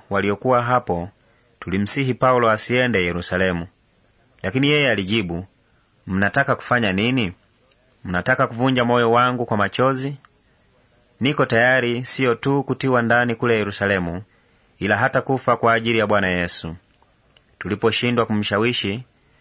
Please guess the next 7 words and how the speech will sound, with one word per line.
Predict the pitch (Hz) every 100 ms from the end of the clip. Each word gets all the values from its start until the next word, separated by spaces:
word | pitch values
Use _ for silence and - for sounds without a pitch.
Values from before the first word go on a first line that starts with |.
| _ -
tulinyamaza, | 92 95 98 110 117 87 85 92 _ _ _ -
tukasema | - 95 - 113 101
tu, | - 104 123 _ _ _ _ _
"Mapenzi | 92 - 123 120
ya | 113
Bwana | 110 117 101
yafanyike." | 87 85 90 90 85 - 90